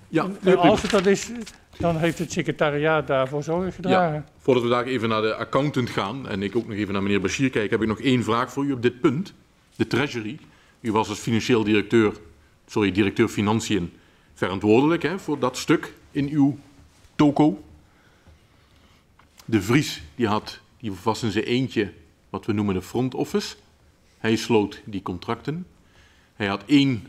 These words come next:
Speaker 1: mevrouw, die was medewerkster back office. Zij verwerkte alles administratief wat Staal deed. Dus met z'n tweeën waren zij de Treasury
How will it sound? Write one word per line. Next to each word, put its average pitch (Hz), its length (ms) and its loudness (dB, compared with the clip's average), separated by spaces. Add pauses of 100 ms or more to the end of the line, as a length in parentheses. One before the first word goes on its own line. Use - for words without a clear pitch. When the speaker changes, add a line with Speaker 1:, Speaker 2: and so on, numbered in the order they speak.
(140)
Speaker 1:
mevrouw, 107 540 0
die 95 120 -2
was 92 180 -4
medewerkster 95 680 0
back 113 220 -6
office. - 380 -8 (1300)
Zij 98 280 -2
verwerkte 98 440 -2
alles 127 260 -2
administratief 131 640 -4
wat 120 140 -8
Staal 127 320 -2
deed. 127 340 0 (600)
Dus - 160 -20
met 104 140 -4
z'n 110 120 -4
tweeën 123 320 2
waren 107 260 -2
zij 101 300 -2 (440)
de - 180 -8
Treasury 135 540 -2